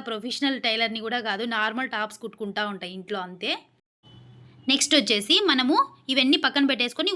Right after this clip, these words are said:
only పై పార్ట్ మాత్రమే తీసుకుందాము. పై పార్ట్‌లో కూడా ఒక లేయర్‌ని మాత్రమే తీసుకున్నానండి. తర్వాత మనం ఇందులోకి కోసం అనేసి మనం క్లాత్స్ అయితే కట్ చేసి పెట్టుకున్నాం కదా ఇట్లా స్ట్రైట్‌గా, వాటిని తీసేసుకోవాలి. ఇప్పుడు పైన పార్ట్‌లో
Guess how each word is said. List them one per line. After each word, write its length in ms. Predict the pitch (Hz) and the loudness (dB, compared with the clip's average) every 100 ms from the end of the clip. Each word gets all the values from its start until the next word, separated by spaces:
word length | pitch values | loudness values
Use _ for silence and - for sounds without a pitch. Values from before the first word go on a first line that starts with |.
| 277 | 0
only 300 | 269 285 339 | 2 2 2
పై 160 | 262 | 0
పార్ట్ 280 | 233 254 247 233 | 0 -2 -2 -4
మాత్రమే 340 | 214 202 247 311 | -4 -4 -2 -2
తీసుకుందాము. 640 | 220 - 214 185 175 233 698 - _ _ _ _ _ _ _ - | -2 -8 -10 -8 -8 -6 -6 -10 _ _ _ _ _ _ _ -2
పై 100 | 285 | 0
పార్ట్‌లో 420 | 330 311 285 220 214 | 2 2 0 -2 -2
కూడా 220 | 196 233 311 | 0 2 0
ఒక 120 | 240 240 | 0 0
లేయర్‌ని 460 | 233 233 262 277 240 | 4 4 4 4 2
మాత్రమే 340 | 202 202 240 | 0 -2 -2
తీసుకున్నానండి. 760 | 302 220 - 220 202 185 180 285 453 - | -2 -4 -8 -6 -6 -6 -4 -2 -2 -2
తర్వాత 280 | 262 247 262 | -2 0 0
మనం 240 | 311 294 311 240 247 | 2 2 0 -2 0
ఇందులోకి 420 | 247 262 269 320 294 - | 0 0 0 0 -2 -4
కోసం 240 | 262 262 | -6 -4
అనేసి 300 | 247 269 277 | -4 -4 -2
మనం 200 | 339 269 | -2 -2
క్లాత్స్ 400 | 262 254 240 269 | -2 0 0 0
అయితే 140 | 269 277 | -2 -2
కట్ 220 | 220 214 | -4 -4
చేసి 160 | 240 240 | -6 -6
పెట్టుకున్నాం 440 | 214 - 196 185 | -10 -8 -10 -8
కదా 200 | 175 180 370 | -8 -6 -6
ఇట్లా 180 | 311 220 - | -6 -8 -8
స్ట్రైట్‌గా, 500 | 214 196 214 208 339 302 | -4 -4 -4 -4 -4 -2
వాటిని 320 | 214 214 202 | -4 -4 -8
తీసేసుకోవాలి. 720 | 208 254 220 - 175 170 202 370 - _ _ _ _ - | -8 -8 -10 -10 -10 -8 -4 -6 -6 _ _ _ _ -12
ఇప్పుడు 200 | 269 302 277 | -6 -4 0
పైన 220 | 262 302 311 | 2 2 0
పార్ట్‌లో 400 | 269 - 226 | -2 -2 -4